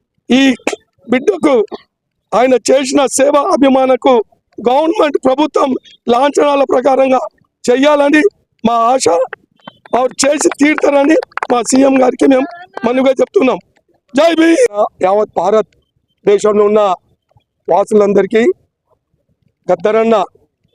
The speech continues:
సంవత్సరం వర్ధంతి కాలంలో ఈరోజు ఆమె కూతురైన మెన్నలమ్మ ఆమె మనసు పూర్తిగా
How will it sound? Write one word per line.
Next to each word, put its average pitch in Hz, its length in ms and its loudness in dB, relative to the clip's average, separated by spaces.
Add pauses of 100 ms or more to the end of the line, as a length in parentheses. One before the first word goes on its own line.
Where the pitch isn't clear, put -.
(1600)
సంవత్సరం 220 500 0
వర్ధంతి 214 480 2 (760)
కాలంలో 202 440 2 (520)
ఈరోజు 214 420 4 (1000)
ఆమె 220 320 0 (880)
కూతురైన 233 520 2 (2250)
మెన్నలమ్మ 233 480 2 (720)
ఆమె 208 220 0
మనసు 202 300 -2
పూర్తిగా 254 480 0